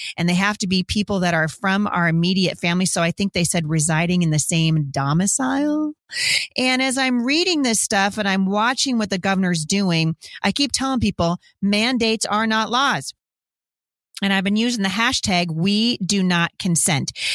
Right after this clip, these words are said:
And until people stop saying, "Okay, all right, whatever," uh, we're gonna watch this guy literally cripple the economy here in Washington State. And the same thing is happening in Oregon, too. They're crippling our economy, and people need to stop,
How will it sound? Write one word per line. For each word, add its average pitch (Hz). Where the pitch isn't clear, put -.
And 190
until 269
people 208
stop -
saying, 196
"Okay, 311
all 311
right, 294
whatever," 330
uh, 220
we're 254
gonna 320
watch 226
this -
guy 202
literally 202
cripple 226
the 180
economy 170
here 160
in 151
Washington 151
State. 143
And 226
the 262
same 269
thing 226
is 190
happening 170
in 175
Oregon, 165
too. 156
They're 196
crippling 247
our 226
economy, 170
and 185
people 233
need 240
to 202
stop, 190